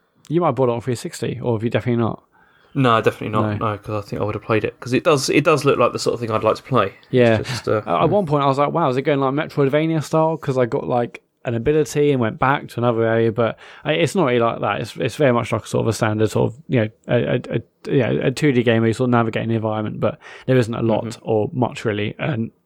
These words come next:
Speaker 1: of, of having to go back on yourself. But yeah, if you're into stealth, um, and just incredibly well-designed games, I would thoroughly recommend, recommend this. It's a,
Speaker 2: Mm-hmm.
Speaker 1: yeah, it's a br-, brilliant, brilliant stealth game,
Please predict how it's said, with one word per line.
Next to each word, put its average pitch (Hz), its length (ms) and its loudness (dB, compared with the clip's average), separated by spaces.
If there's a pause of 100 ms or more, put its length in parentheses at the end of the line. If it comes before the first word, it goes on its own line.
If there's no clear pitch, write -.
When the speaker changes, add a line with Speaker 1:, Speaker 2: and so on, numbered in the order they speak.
Speaker 1:
of, - 200 -2
of 110 200 -2
having 117 300 -6
to 117 60 -2
go 110 100 -2
back 113 260 0
on 117 60 -2
yourself. 110 400 -4
But 123 200 -2 (380)
yeah, 170 160 0
if 147 160 -6
you're 180 120 2
into 160 180 0
stealth, 170 520 -2 (120)
um, 123 640 0 (220)
and 123 260 0
just 120 160 -2
incredibly 131 360 2
well-designed 117 540 0
games, 107 320 0
I 107 60 -2
would 110 140 -2
thoroughly 110 300 0
recommend, 113 280 -4
recommend 113 380 -2
this. 107 240 -10
It's 127 240 -6
a, 110 180 -2 (200)
Speaker 2:
Mm-hmm. 120 220 -14
Speaker 1:
yeah, 127 140 4
it's 110 120 -2
a 117 60 6
br-, 131 220 2
brilliant, 117 340 4
brilliant 110 220 -2
stealth 117 280 2
game, 117 280 -4